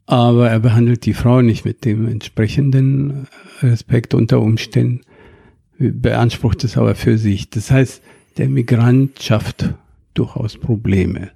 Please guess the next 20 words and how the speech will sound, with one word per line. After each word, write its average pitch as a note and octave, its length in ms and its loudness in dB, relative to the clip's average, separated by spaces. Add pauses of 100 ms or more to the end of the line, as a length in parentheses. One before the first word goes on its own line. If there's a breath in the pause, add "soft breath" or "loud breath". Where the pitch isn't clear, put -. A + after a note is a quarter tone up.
(840 loud breath)
Und A#2 520 -2
die A2+ 380 0 (200)
deutsche B2+ 640 0
Ehefrau C3 880 2 (500)
hat - 300 0
den B2 200 4
nicht B2 320 0
au-, C3 360 -14 (300)
zufällig A#2 600 0
ausgesucht. B2 800 -2
Meistens A#2+ 840 -2 (880)
hat A2+ 280 -2
sie A#2 180 0
dies A#2 800 -2
getan, A#2+ 760 0
auch A#2 480 0
aus A2+ 280 -6
dem B2+ 200 0
unbewussten A#2 1080 -2 (420 soft breath)
Wunsch, B2 640 0